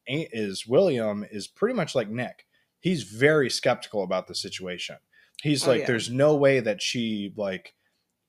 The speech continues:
Speaker 1: could have escaped like that. There's no way that she could have done this.
Speaker 2: Mm-hmm.
Speaker 1: And, like, this actually happened to her. This was totally, like, a plot. She definitely was the one, like, running this stuff. Like, there's no way that she actually got captured."
Speaker 2: Well, also because Marion volunteers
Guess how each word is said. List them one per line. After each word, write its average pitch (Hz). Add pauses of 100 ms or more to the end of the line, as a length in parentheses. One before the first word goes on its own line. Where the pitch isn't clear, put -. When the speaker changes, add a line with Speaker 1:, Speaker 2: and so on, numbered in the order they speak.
Speaker 1:
could 151
have 117
escaped 107
like 85
that. 82
There's 113
no 123
way 127
that 110
she 113
could 117
have 110
done 104
this. 101 (240)
Speaker 2:
Mm-hmm. 175
Speaker 1:
And, 113
like, 107
this 123
actually 117
happened 117
to 98
her. 92
This 107
was 101
totally, 135
like, 101
a 87
plot. 104
She -
definitely 127
was 107
the 117
one, 101
like, 98
running 110
this 80
stuff. -
Like, 98
there's 98
no 117
way 113
that 92
she 104
actually 95
got 90
captured." 98 (240)
Speaker 2:
Well, 262
also 247
because 233
Marion 214 (200)
volunteers 190